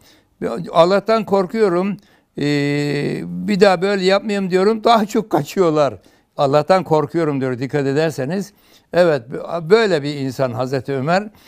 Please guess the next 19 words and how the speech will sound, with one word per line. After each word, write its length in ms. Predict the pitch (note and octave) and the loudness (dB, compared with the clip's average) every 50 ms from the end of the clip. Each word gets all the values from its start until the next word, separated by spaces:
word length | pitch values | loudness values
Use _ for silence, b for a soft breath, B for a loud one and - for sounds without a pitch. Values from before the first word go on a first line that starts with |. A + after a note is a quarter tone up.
| B B B B B - | B B B B B -4
E, 760 | C#3 C#3+ C#3+ C#3+ C#3 C#3 C#3+ C#3+ C#3+ C#3+ C#3+ C#3 C#3+ C#3 - | -2 0 2 2 0 0 0 0 0 0 -2 -2 -4 -4 -4
ama 560 | - F3 F3+ F3 D#3+ D3+ E3 E3 D#3+ C#3 A#2+ - - - | -2 -2 0 2 4 4 2 2 0 -6 -12 -16 -12 -6
son 260 | - E3 E3+ E3+ D#3+ | -2 0 0 0 0
derece 300 | D3 C#3+ C#3 C3+ C#3+ D#3+ | 0 0 0 0 -2 -2
heybetli, 760 | C#3+ C#3+ C#3+ C#3 C3+ C#3+ C3 C3 C3 C#3 C#3+ D#3 E3 E3+ D3+ | -2 0 0 0 0 0 0 0 -2 -2 -4 -2 -2 -2 -2
Cenab-ı 400 | B2+ C#3 C#3 D3+ D3 D3 C3+ B2+ | -2 -2 0 0 0 0 0 0
Hak 180 | C3+ D3 C#3+ _ _ b b b b b - | 0 -2 -2 _ _ b b b b b -4
ona 200 | C#3 C#3+ C#3 B2 | -2 -2 -2 0
celal 480 | C3+ C#3 C3+ D3+ D3 D3+ D3 B2+ A#2 | 2 2 4 4 4 4 2 0 -4
sıfatını 640 | G2+ - - - C#3 A#2 C3 C3 C3 D3 B2+ C3 C3 | -10 -12 -10 -8 -6 -4 -4 -6 -6 -6 -6 -2 0
vermiş. 500 | C3+ B2+ B2 C#3 E3 F#3+ E3+ - - b b b b b b b b - | 0 0 0 -2 -4 -6 -6 -8 -12 b b b b b b b b -4
E, 380 | C3+ C#3 C#3 C#3 C3+ C3+ C3+ D3 | -2 0 0 0 0 -2 0 2
bir 260 | F3 E3+ D#3+ D3 C3+ | 2 2 2 0 -4
Kahire'de 840 | - - D#3+ D#3+ D#3+ D3+ D3 C#3 C#3 C#3 C3+ C#3 D3 C#3+ C#3+ B2+ - _ b b b b b b | -2 2 2 4 4 2 0 -2 -4 -2 0 2 2 2 2 0 -4 _ b b b b b b
mü-, 720 | C#3+ C#3+ C#3+ D3+ D3 C#3 C3 C3 C3 C3 C3 B2+ B2+ B2+ C3 | -8 -6 -4 -2 0 0 0 0 0 -2 -2 -2 -4 -4 -4
Müslüman 440 | C3 C#3+ C3+ - - D#3 D3+ D3+ | -2 -4 -4 -4 -2 -2 0 0
olduktan 500 | D3 D3 D3 C#3 D3 - - D#3+ D#3+ D#3+ | 2 0 0 -2 -4 -4 -2 0 0 0
sonra, 320 | D3 - D3+ C#3+ C3+ C3+ C3 | -2 -2 -2 -2 0 0 0
Mısır 440 | C3+ D3 C3+ - - D#3 D#3 C#3+ | -2 -2 -4 -2 -2 -2 -2 -2